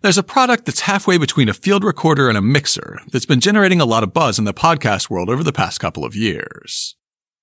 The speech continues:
Owning it would simplify the process of interviewing guests remotely,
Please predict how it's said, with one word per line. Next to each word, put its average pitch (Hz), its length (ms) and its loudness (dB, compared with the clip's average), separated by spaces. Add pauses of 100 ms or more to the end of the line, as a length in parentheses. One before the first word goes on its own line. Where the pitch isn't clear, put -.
(460)
Owning 220 300 6
it 208 140 0
would 147 120 2
simplify 233 520 2
the 180 80 -2
process 147 420 0
of 107 100 -2
interviewing 127 420 4
guests 110 300 0
remotely, 147 680 0